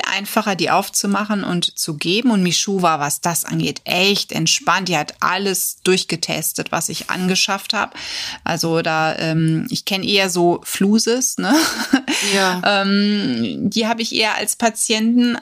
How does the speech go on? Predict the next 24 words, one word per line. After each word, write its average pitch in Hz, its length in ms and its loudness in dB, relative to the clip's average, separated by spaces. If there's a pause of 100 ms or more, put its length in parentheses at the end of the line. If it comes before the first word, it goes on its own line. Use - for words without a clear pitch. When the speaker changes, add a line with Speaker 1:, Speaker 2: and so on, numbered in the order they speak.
Speaker 1:
Ähm, 202 460 0
Michu 196 400 0
war, 180 140 2
was 170 160 0
das - 200 -4
angeht, 165 400 -4
irre. 160 340 -4 (100)
Eine 165 100 -6
ganz 208 440 -2
tolle, 196 340 0
großartige 170 1000 -2 (680)
Katzenfuttertesterin. 175 960 -2
Also 165 220 -4
was 165 300 -4
wir 233 200 4
hier 226 240 2
an 170 120 -4
Futter 214 480 0 (420)
hatten 208 440 0
und 185 220 -2
getestet 175 640 -4
haben, 165 460 0
ähm, 151 340 -2
das, - 340 -8